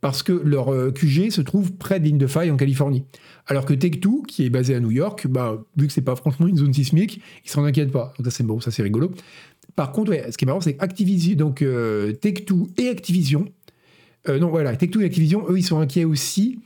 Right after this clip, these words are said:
de, euh, de bien réussir à obtenir leurs ratings. Par exemple, ils ont très, ils ont très, très peur de, qu'un jour, un de leurs jeux soit, par exemple, trop violent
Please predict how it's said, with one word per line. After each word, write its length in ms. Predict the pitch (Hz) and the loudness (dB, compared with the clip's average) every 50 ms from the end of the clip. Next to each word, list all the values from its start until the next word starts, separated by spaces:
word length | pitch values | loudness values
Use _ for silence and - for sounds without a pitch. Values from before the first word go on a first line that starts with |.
| - - - - - - _ _ - | -20 -20 -20 -20 -20 -20 _ _ 0
de, 420 | 160 127 156 180 190 196 180 180 - | 2 4 4 4 2 0 -2 -4 -4
euh, 560 | 135 131 127 123 120 113 110 110 110 104 107 107 | -2 0 0 0 0 0 0 0 0 -2 -2 -2
de 220 | 110 113 117 - | -2 0 2 2
bien 240 | 139 131 139 196 202 | 2 4 2 2 2
réussir 440 | 208 196 180 151 - - 208 214 214 | 2 0 0 0 0 -2 -2 -2 0
à 100 | 196 156 | 0 -2
obtenir 580 | 156 156 - - 180 165 175 185 202 208 202 156 | -2 -2 0 0 2 2 4 2 2 0 0 0
leurs 200 | 143 143 135 127 | 0 0 2 2
ratings. 420 | 151 160 135 - 156 139 120 110 104 - _ - _ _ _ _ _ _ _ | 0 0 2 2 2 2 0 -2 -4 -10 _ -20 _ _ _ _ _ _ _
Par 120 | - - 127 | -4 -2 0
exemple, 180 | 151 175 175 | 0 0 0
ils 80 | 127 131 | 2 0
ont 40 | 139 | 0
très, 160 | 135 - 185 | 0 0 0
ils 260 | 180 143 131 123 151 165 | 2 2 2 2 2 0
ont 40 | |
très, 200 | 135 135 - 214 | 0 0 -2 -4
très 180 | 208 208 185 170 | -2 -2 -2 0
peur 340 | - 175 180 196 196 190 190 | 0 0 0 0 0 0 0
de, 1500 | 143 139 139 131 127 123 120 117 113 110 110 107 104 101 98 95 92 92 90 90 85 85 82 82 80 71 65 67 101 110 117 | 2 2 2 2 0 0 0 0 0 0 0 0 0 0 0 0 0 0 0 0 0 -2 -2 -2 -4 -4 -4 -4 -4 -4 -2
qu'un 160 | - 127 127 | 0 0 2
jour, 200 | 123 147 180 160 | 2 2 2 2
un 40 | 139 | 2
de 40 | 135 | 2
leurs 120 | 131 123 | 2 2
jeux 100 | 123 160 | 2 2
soit, 140 | 160 - 135 | 2 2 0
par 100 | 120 127 | 2 2
exemple, 200 | 135 135 131 131 | 2 2 2 0
trop 180 | 135 147 170 151 | 2 2 2 4
violent 400 | 143 151 143 147 156 190 202 | 4 4 4 4 2 0 -2